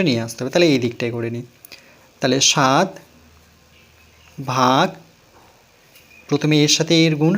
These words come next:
ষোলো দুগুণে বত্রিশ, বত্রিশ আর তিন, বত্রিশ, তেত্রিশ, চৌত্রিশ, পঁয়ত্রিশ, আর নিচে ষোলো, সমান সাত। ভাগটাকে এবার আমরা গুণে প্রকাশ করব, তখন এই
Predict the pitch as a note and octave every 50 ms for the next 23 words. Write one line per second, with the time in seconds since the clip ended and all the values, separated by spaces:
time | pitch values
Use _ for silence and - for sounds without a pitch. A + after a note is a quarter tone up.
0 | - - - - B2+ B2+ C#3 C#3 D#3 D3+ D#3+ E3 E3 D#3+ D#3+ D3 D#3 D3+ D#3 -
1 | - - G#3 A3+ A3 - - - - C3+ B2+ C3+ C#3+ - - - D#3+ E3 D#3+ D#3+
2 | D3+ D3+ D3+ D3 - - D3 D3 F3 G#3 A3 F3+ C3+ B2+ B2+ - - - C#3+ C#3+
3 | - C3 B2+ - - C#3+ D3 - D3 C3 C3 - F3+ F3+ - - - - C#3+ C3+
4 | B2+ B2+ A#2+ - - A#2+ A#2 A#2 - - - - - _ _ _ _ _ _ _
5 | _ _ _ _ _ _ _ _ _ _ _ _ _ - - - B2 A#2+ A#2+ A#2+
6 | B2+ C3+ C3+ B2+ - - D#3 G3+ B3+ - - - - _ _ _ _ _ _ _
7 | _ _ _ _ _ - - - - D3 B2 A2 G#2+ B2+ C#3+ - - _ _ _
8 | _ _ _ _ _ _ _ _ _ _ _ - - - C#3 B2 B2+ C3+ E3+ G#3+
9 | - - - - - _ _ _ _ _ _ _ _ _ _ _ _ _ _ _
10 | _ _ - - - - - D3+ C3 C3 C#3 F3+ - - - - _ _ _ _
11 | _ _ _ _ _ _ D3+ B2+ A#2 B2 B2+ C3 - - - - F#3+ F#3+ F#3 E3+
12 | D#3 D3 C3+ C3+ B2+ B2 B2 C3 D#3+ G#3 C4 - - - _ _ _ C#3 B2+ C3+
13 | C3+ C3+ C3 B2+ - B2 A#2+ B2 A2+ - - - A#2+ A#2 A#2+ C3 C#3 - _ -
14 | A#2+ A2+ - C3+ C3 B2+